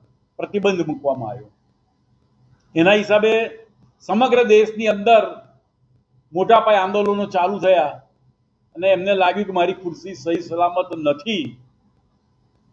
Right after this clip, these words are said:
એટલે એમણે દેશની અંદર આંતરિક કટોકટી દાખલ કરી અને આંતરિક કટોકટી દાખલ કર્યા પછી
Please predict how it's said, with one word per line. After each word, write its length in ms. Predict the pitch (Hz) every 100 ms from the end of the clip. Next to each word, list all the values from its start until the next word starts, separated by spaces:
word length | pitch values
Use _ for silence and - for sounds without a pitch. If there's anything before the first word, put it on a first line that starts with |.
| _
એટલે 340 | 165 165 226 214 175 - - _ _ _ _ _ -
એમણે 300 | 156 175 220 190 175 - _ _ _ _
દેશની 400 | 165 180 185 196
અંદર 160 | 190 190
આંતરિક 340 | 170 160 208
કટોકટી 460 | - 180 180 180 190
દાખલ 320 | 180 147 202
કરી 240 | 202 170 127 127 - _
અને 140 | _ 156
આંતરિક 360 | 165 165 214
કટોકટી 420 | - 190 185 190 185
દાખલ 300 | 170 165 180
કર્યા 320 | 180 185 185
પછી 380 | 180 - 214